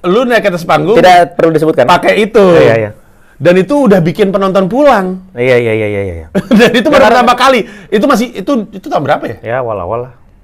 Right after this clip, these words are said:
Speaker 2: Awal-awal.
Speaker 1: Iya, itu masih awal-awal. Itu
Speaker 2: Iya.
Speaker 1: pertama kali gua ngeliat ada orang pulang karena aksi komedik seorang pelawak. Baru pertama kali tuh gua ngeliat.
Speaker 2: Jadi itu karenanya di, pada masa itu kelihatan masih berproses juga sebenarnya. Mau
Speaker 1: Hmm.
Speaker 2: nyari batasannya di mana gitu.
Speaker 1: Hmm.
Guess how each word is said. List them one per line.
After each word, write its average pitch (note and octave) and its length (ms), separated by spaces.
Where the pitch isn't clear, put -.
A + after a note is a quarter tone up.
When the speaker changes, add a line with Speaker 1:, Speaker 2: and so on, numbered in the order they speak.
Speaker 2:
Awal-awal. G#2 280
Speaker 1:
Iya, - 80
itu - 100
masih G#3 160
awal-awal. F3 260
Itu F#3+ 140
Speaker 2:
Iya. - 80
Speaker 1:
pertama G3+ 220
kali F#3 180
gua F#3 160
ngeliat F3 160
ada D#3 120
orang E3+ 220
pulang F3 380
karena D3+ 340
aksi E3 240
komedik D3 480
seorang C#3+ 320
pelawak. C#3 380
Baru C3 200
pertama C#3 200
kali D3+ 180
tuh B2+ 100
gua A#2+ 120
ngeliat. A2 200
Speaker 2:
Jadi F3 240
itu B3 140
karenanya A#3 460
di, F#3 260
pada E3+ 240
masa F3 180
itu F#3 140
kelihatan G#3+ 300
masih G#3+ 180
berproses C#3+ 420
juga D#3+ 220
sebenarnya. A#2+ 580
Mau C3 160
Speaker 1:
Hmm. C3+ 80
Speaker 2:
nyari C3+ 240
batasannya A2+ 500
di C3 100
mana A2+ 340
gitu. G2+ 400
Speaker 1:
Hmm. A#2 380